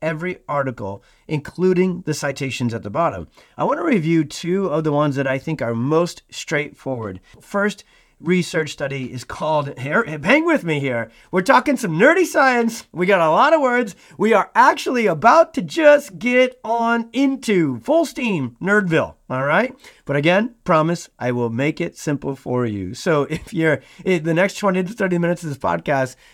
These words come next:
if you hear me say a word or words you've never hear, heard before, don't worry, I'm gonna come back and simplify them for us. So this first study is titled Incidence of Pre-,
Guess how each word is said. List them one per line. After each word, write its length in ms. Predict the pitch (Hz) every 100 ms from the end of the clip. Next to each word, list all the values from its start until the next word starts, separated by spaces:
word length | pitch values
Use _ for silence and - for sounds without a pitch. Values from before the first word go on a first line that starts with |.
| -
if 160 | 143
you 140 | 143 196
hear 220 | 196 196
me 180 | 185 196
say 360 | - 180 175
a 80 | 160
word 420 | 156 185 190 185
or 260 | 180 147 147
words 360 | 165 185 175 147
you've 100 | 139
never 240 | 151 151
hear, 200 | 143 156 -
heard 300 | 170 175 156
before, 600 | 156 - 135 160 208 - - _ _
don't 180 | - 156
worry, 260 | 135 123 117 -
I'm 120 | 127
gonna 160 | 123 113
come 300 | - 147 143
back 400 | 131 127 120 -
and 200 | 113 120
simplify 560 | - 135 120 - 113 113
them 220 | 110 107
for 220 | - 98
us. 220 | 90 90 - _ - _
So 160 | - 143
this 340 | 131 180 180
first 360 | - 147 151 -
study 440 | 131 117 92 - -
is 260 | 143 135
titled 480 | 127 - 151 117 80 - _ _ _ _ _ - _ _
Incidence 580 | 170 175 165 160 165 -
of 220 | 95 -
Pre-, 400 | - 170 240 320